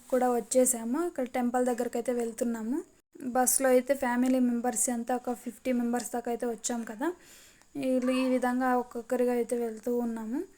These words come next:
ఇక్కడైతే కోనేరు, అప్పుడైతే ఇక్కడ స్నానం చేసేవాళ్ళము, ఇప్పుడైతే స్వామివారిని కడుగుతారంట. So అక్కడైతే ము-, ముఖం కడగొద్దని చెప్పేశారు.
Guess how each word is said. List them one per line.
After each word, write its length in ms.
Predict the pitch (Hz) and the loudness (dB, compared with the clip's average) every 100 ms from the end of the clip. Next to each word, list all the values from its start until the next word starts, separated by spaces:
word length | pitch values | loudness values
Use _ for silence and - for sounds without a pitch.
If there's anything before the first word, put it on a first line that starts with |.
| _ _ _ | _ _ _
ఇక్కడైతే 520 | 254 254 254 247 294 285 254 254 247 - | -4 2 4 2 4 4 6 2 0 0
కోనేరు, 580 | 262 254 247 240 254 330 - _ _ 262 | 0 2 2 0 -4 -4 -14 _ _ -8
అప్పుడైతే 420 | 254 269 262 302 | 0 2 4 2
ఇక్కడ 160 | 285 | 4
స్నానం 440 | 269 254 247 254 262 | 4 4 2 0 2
చేసేవాళ్ళము, 640 | 262 254 254 233 220 226 311 | 2 2 0 -2 -4 -2 0
ఇప్పుడైతే 400 | 294 277 254 277 | 0 0 0 2
స్వామివారిని 640 | 277 247 247 262 254 254 | 0 0 0 2 2 2
కడుగుతారంట. 640 | 247 240 226 247 240 226 285 | 0 -2 -2 -4 -2 -4 -6
So 220 | 294 285 - - - - 254 | -6 -8 -10 -20 -20 -8 -2
అక్కడైతే 380 | 254 262 254 | 2 4 4
ము-, 280 | 269 262 240 | 0 0 0
ముఖం 280 | 254 254 262 | -2 -2 -2
కడగొద్దని 520 | 254 247 254 240 247 247 | 0 2 0 0 0 0
చెప్పేశారు. 680 | 247 247 233 233 220 302 | -2 0 0 0 -4 -6